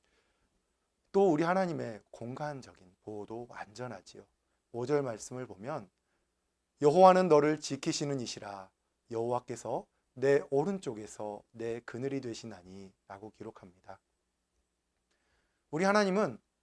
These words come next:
가장 가까운 곳에 계십니다. 성경에서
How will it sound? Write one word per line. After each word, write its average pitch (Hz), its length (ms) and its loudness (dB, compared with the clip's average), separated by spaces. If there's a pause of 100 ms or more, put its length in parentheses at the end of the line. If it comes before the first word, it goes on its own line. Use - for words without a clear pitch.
가장 185 560 -4
가까운 151 560 0
곳에 95 360 -18
계십니다. 95 580 -18 (1080)
성경에서 170 680 2